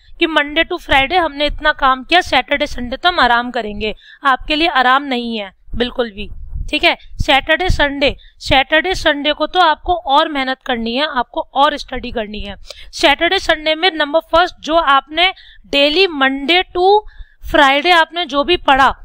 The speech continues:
उसका एक revision लेना है, plus अपनी सीए फाइनल की स्ट्रेटजी देखनी है कि आप कहाँ कहाँ पर lack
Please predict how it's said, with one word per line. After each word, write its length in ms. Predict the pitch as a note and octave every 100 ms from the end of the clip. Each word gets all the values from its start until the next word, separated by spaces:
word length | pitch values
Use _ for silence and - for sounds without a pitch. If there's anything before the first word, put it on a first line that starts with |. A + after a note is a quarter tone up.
| - -
उसका 320 | D4+ - F#4
एक 300 | F#4+ F4 F4+
revision 500 | C4 A#3+ B3 A#3+ D4+
लेना 320 | - D4 D4
है, 240 | D4 F4+ G4 - -
plus 440 | D#4 E4 F#4+ - -
अपनी 340 | D4 - F4 G4+
सीए 340 | - D#4 F4
फाइनल 480 | - D#4 C#4 D4 D4+
की 160 | F#4
स्ट्रेटजी 680 | F#4+ - - C#4+ C4+ D#4+ E4
देखनी 400 | D#4 C4 B3 C#4
है 160 | D#4 G4+ - - -
कि 100 | E4
आप 220 | E4+ F#4 -
कहाँ 240 | C#4 D4 D#4+
कहाँ 160 | D4
पर 240 | C#4 E4+ F#4+ - - _ - -
lack 260 | C4 C#4+